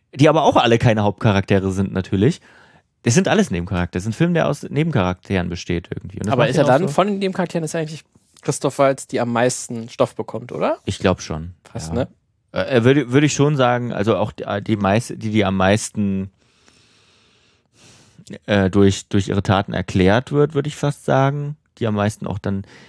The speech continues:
Speaker 1: natürlich das Böse verke-, äh, die auch hängen bleibt, einfach weil sie so böse ist, weil sie so schlimm ist.
Speaker 2: Ja.
Speaker 1: Nur logischerweise. Also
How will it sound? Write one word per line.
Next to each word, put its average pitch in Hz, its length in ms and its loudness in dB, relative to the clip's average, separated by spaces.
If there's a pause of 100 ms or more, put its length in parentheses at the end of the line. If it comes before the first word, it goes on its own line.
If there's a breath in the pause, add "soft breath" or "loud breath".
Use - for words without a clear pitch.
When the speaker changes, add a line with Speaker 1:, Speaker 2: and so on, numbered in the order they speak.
(560 loud breath)
Speaker 1:
natürlich 113 340 2
das 104 140 -6
Böse 107 380 2
verke-, 104 260 -2
äh, 120 120 2
die 104 140 2
auch 107 160 2
hängen 110 220 2
bleibt, 98 220 2
einfach 95 200 -6
weil 92 120 0
sie 95 80 -10
so 90 140 -6
böse 87 320 -4
ist, - 200 -10
weil 87 120 0
sie 95 100 -12
so 90 140 -6
schlimm 85 260 -4
ist. 90 320 -10
Speaker 2:
Ja. 135 200 -4
Speaker 1:
Nur 113 140 4
logischerweise. 90 640 -2
Also 95 160 2